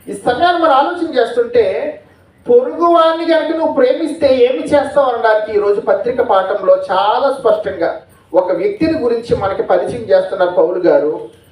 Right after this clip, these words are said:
కొలస్సీ పత్రికకి వెళదాం. కొలస్సీ పత్రికలో ఒకటో అధ్యాయం తీయండి, నూట ఎనభై రెండో పేజీ, నూట ఎనభై రెండో పేజీలో అక్కడ అపోస్తులైన పౌలు గారు కొలస్సీ సంఘానికి పత్రిక రాస్తూ,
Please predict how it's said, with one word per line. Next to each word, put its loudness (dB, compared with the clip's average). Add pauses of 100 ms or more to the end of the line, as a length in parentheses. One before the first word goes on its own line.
(140)
కొలస్సీ 0
పత్రికకి 0
వెళదాం. 2 (480)
కొలస్సీ 0
పత్రికలో 0
ఒకటో 4
అధ్యాయం 2 (100)
తీయండి, 2
నూట 2
ఎనభై 2
రెండో -2
పేజీ, 0 (460)
నూట 2
ఎనభై 4
రెండో 2
పేజీలో 2
అక్కడ 2 (460)
అపోస్తులైన 2
పౌలు 0
గారు 2 (160)
కొలస్సీ 2
సంఘానికి 2
పత్రిక 0
రాస్తూ, 0